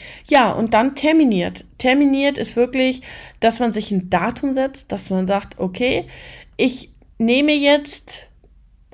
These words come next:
ab bis zum, sagen wir mal, dreißigsten vierten diesen Jahres“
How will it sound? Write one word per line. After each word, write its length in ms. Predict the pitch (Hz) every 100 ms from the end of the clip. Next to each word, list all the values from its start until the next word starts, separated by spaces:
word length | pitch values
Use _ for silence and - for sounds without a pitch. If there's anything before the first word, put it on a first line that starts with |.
| -
ab 300 | 220 269 - -
bis 300 | 240 285 -
zum, 500 | - 247 269 277 285 - _ _ - _ _ _ - -
sagen 300 | 196 220 233
wir 100 | 226
mal, 640 | 220 220 214 220 220 - - - - _ _ _ -
dreißigsten 600 | 202 247 254 254 - 220
vierten 800 | - 302 339 - 294 294 320 - - - - - -
diesen 320 | 294 262 262
Jahres“ 680 | 247 247 254 247 240 240